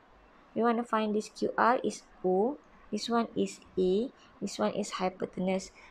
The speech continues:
So same, we use the toa. Okay, so we use the toa means tangent, eh, ninety pula, tangent seventy. Tangent seventy equal to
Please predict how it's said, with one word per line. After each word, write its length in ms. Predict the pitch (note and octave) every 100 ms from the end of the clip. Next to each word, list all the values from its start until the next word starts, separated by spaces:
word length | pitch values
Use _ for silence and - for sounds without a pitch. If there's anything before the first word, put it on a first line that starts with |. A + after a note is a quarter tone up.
| -
So 180 | - G#3+
same, 460 | A3 B3 A3 A3
we 100 | A3+
use 220 | G#3+ A#3
the 120 | - G3
toa. 540 | - F#3 F#3+ F3+ F#3+ - - - -
Okay, 480 | - - G#3 F#3+ G3+ - - - -
so 240 | A3 G#3+
we 240 | A3 A3+
use 160 | C#4+ D4+
the 160 | A#3+ A3+
toa 560 | - G#3 G#3 G#3+ D4
means 800 | D4 A3+ A3 A3+ A3+ A#3 - - - - - - - - - - - - - - - - - - - - - - -
tangent, 480 | G3+ G3 G3 A3+ E4+ G4+ - - - - - - - - - - -
eh, 240 | F#3+ G3 -
ninety 400 | F3 F3+ F3+ F#3
pula, 180 | - G3 -
tangent 500 | F#3+ F#3+ G3 G#3 -
seventy. 560 | - F3 F3 - F#3 F3+ - - - -
Tangent 560 | G3+ G3 G3+ B3+ D4
seventy 720 | - G3+ F#3+ G3 - A#3 C4
equal 340 | - - - G3 -
to 240 | B3 C4+